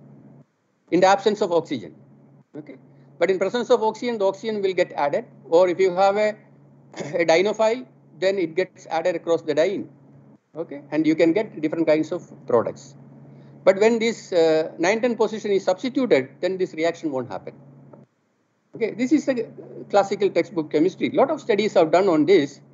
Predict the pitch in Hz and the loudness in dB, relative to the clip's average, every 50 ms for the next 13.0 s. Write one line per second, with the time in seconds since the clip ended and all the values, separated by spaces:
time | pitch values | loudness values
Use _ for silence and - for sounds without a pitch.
0 | - - - - - - _ - - - - 160 165 175 175 175 185 180 185 185 | -20 -20 -20 -20 -20 -20 _ -20 -20 -12 -4 -2 -2 0 0 0 0 -2 -2 -6
1 | - - 180 175 170 170 165 180 - - - - 185 180 180 175 170 175 - - | -4 0 4 4 6 4 4 2 -2 -6 -2 2 2 4 4 4 2 2 0 -6
2 | - - - - - - - - - - 190 190 180 185 202 208 214 220 226 240 | -14 -20 -20 -20 -20 -20 -18 -16 -14 -8 -4 -2 -2 -2 -2 -4 -8 -8 -8 -8
3 | - - - - - - 175 175 - 247 247 240 220 220 208 202 208 208 208 214 | -10 -12 -14 -14 -2 -2 -2 0 0 2 2 4 4 6 6 6 4 4 2 -6
4 | 208 190 - 202 165 170 175 185 190 190 180 185 185 190 - - - _ _ _ | -8 -6 -6 -6 -6 -4 -2 0 0 0 0 0 -2 -4 -10 -20 -20 _ _ _
5 | _ _ - 143 160 185 190 185 185 170 165 170 175 165 196 180 175 170 165 170 | _ _ 0 0 0 0 0 -2 -2 -2 0 -2 -2 -2 -4 -4 -4 -4 -2 -2
6 | 175 165 - 185 170 170 - - 165 160 151 - - - - - - - - - | -4 -4 -2 -4 -4 -4 -2 0 0 0 0 -2 -12 -20 -20 -20 -20 -20 -20 -20
7 | - - - - - 151 165 175 165 160 143 - - 151 147 131 147 156 156 143 | -20 -20 -20 -6 -4 0 2 4 4 4 2 2 0 -2 0 2 2 2 4 4
8 | 143 139 151 147 131 139 135 139 135 127 147 135 - 147 131 127 131 135 127 127 | 2 2 2 -2 -6 -8 -8 -8 -10 -10 -12 -6 -4 -4 -2 -2 -2 -2 -2 -2
9 | 117 110 - - 107 95 - - - - - - - - 202 208 208 233 220 269 | -4 -4 -6 -10 -12 -12 -12 -20 -20 -20 -20 -20 -6 -4 -2 0 0 0 0 2
10 | 240 254 233 - - - 226 233 226 208 208 208 196 185 202 202 202 196 190 190 | 2 2 2 0 0 2 2 2 4 4 2 2 2 2 2 2 2 2 0 -2
11 | - 175 175 185 190 185 - - 170 151 165 175 180 175 170 185 170 - - - | 0 2 2 2 2 0 -2 -4 -2 0 0 0 0 0 0 -2 -4 -4 -4 -4
12 | 156 147 135 131 127 127 131 - - 151 160 165 - 151 139 - - - 147 | -2 0 2 2 2 0 -4 -4 -2 0 0 0 -2 -4 -6 -6 -10 -12 -14